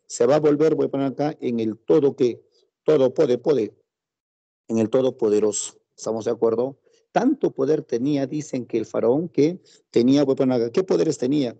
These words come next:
¿Ya? Tenía el poder, voy a poner acá, ¿de qué? De poder, ajá, ¿qué cosa? Control.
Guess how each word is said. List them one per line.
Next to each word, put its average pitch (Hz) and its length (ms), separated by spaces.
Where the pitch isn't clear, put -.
¿Ya? 120 260
Tenía 139 320
el 160 120
poder, 117 460
voy 120 120
a 107 40
poner 120 200
acá, 131 280
¿de 117 160
qué? 117 300
De 113 100
poder, 147 420
ajá, 131 320
¿qué 117 120
cosa? 120 240
Control. 131 500